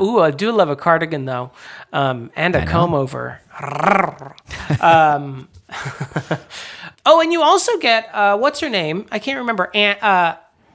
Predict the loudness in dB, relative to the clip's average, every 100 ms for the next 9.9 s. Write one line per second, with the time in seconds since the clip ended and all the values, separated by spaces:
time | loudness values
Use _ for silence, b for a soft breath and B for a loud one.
0 | _ _ _ _ -16 -10 -8 -8 -10 -6
1 | -6 -6 -2 0 0 0 0 0 -2 -6
2 | -2 -2 0 -2 2 2 2 -2 -4 -8
3 | -8 -4 0 2 4 2 4 0 0 -4
4 | -4 -4 -4 -8 -8 -12 -12 -10 -6 0
5 | 0 0 -2 -4 -4 -4 -4 -4 -4 -8
6 | -6 -6 -6 B B B B 4 6 4
7 | 0 0 0 0 -2 -4 -4 -2 2 4
8 | 4 4 4 4 0 -4 -2 0 2 0
9 | -4 -4 -2 -2 -2 -4 -4 -2 -4